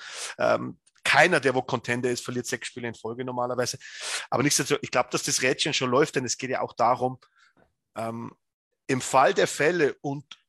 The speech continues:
Björn, da wirst dann du recht haben, das wird sich bis in den Jänner reinziehen, im Fall der Fälle,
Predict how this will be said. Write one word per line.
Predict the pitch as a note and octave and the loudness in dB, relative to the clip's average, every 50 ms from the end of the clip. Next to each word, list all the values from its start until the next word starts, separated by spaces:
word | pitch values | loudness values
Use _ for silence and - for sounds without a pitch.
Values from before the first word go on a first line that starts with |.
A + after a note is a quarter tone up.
| _ _ _ | _ _ _
Björn, | - B2+ C3 C#3+ D#3 | 0 2 2 2 4
da | C#3 B2+ B2+ B2+ A#2+ | 2 0 0 0 0
wirst | A#2+ C#3 D3 - - | 0 0 0 2 -2
dann | D3 | -4
du | A#2 - D3 | -2 -2 -2
recht | B2 C#3+ F3 - - | 0 -2 -2 -2 -2
haben, | - A#2+ B2+ B2+ A#2+ | -2 -2 -2 -2 -8
das | B2+ - - | -12 -10 -10
wird | C#3+ C3 | -10 -10
sich | - C#3 - | -10 -10 -8
bis | - E3+ D#3 - E3+ | -8 -8 -6 -6 -6
in | D3+ | -6
den | D3 C#3 | -6 -6
Jänner | C#3 C3 C3+ D#3+ F3+ D#3+ B2 | -2 -2 0 0 0 0 0
reinziehen, | B2 A#2 A#2 - - - B2+ C3 E3+ - _ - - - - - - - - - - - | -2 -6 -6 -8 -8 -8 -8 -8 -10 -12 _ -20 -20 -20 -18 -16 -12 -10 -10 -10 -10 -4
im | _ C3+ C3 | _ -4 -4
Fall | A#2+ - - C3+ D3 F#3+ | 0 2 4 4 4 4
der | G3 F#3 | 2 0
Fälle, | - - - D#3 F#3 F3 D3+ B2 G#2 | 0 0 0 0 2 2 0 0 0